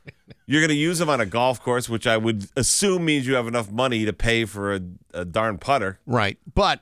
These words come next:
Speaker 2: on the other hand, don't you feel some sympathy for the guy? 'Cause, uh, you know, clearly he's struggling with a short game.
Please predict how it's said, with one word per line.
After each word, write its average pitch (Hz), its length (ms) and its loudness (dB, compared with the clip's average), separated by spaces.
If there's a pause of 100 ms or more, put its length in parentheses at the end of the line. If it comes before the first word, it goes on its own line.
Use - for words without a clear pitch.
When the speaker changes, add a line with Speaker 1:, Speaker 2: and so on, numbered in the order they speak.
(100)
Speaker 2:
on 143 160 -4
the 135 120 -6
other 147 140 -6
hand, 117 340 -6
don't 131 180 -6
you 104 60 -10
feel 131 160 0
some 123 160 -4
sympathy 135 600 -2
for 135 160 -2
the 120 100 2
guy? 120 300 -2
'Cause, 104 240 -2
uh, 107 280 -2
you 120 120 -8
know, 101 80 -6
clearly 113 340 -2
he's 110 120 -2
struggling 117 360 -4
with 104 80 -4
a 92 60 -6
short - 280 -6
game. 117 180 -4